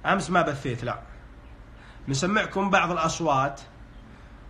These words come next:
وبسمعكم الثلاث أصوات، زين؟ بسمعكم ثلاث أصوات،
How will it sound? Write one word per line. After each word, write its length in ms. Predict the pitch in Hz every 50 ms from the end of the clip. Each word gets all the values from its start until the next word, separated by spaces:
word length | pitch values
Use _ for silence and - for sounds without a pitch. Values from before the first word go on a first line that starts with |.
| - - -
وبسمعكم 1800 | 143 139 135 131 143 143 143 139 139 139 135 131 131 135 135 127 127 127 123 120 120 120 120 123 139 160 - 202 202 190 185 180 - 208 196 185
الثلاث 320 | - 202 202 202 196 -
أصوات، 460 | 160 147 - - 131 110 - - - - - - - 123
زين؟ 360 | 123 143 160 185 202 190 - - - - - - - - - - - - - - - - - - - - - - - - - - - - - - - -
بسمعكم 600 | 139 135 139 156 156 160 175 175 180 - 196 180
ثلاث 320 | 170 170 156 151 151 -
أصوات، 460 | 147 131 - 160 160 170 202 214 -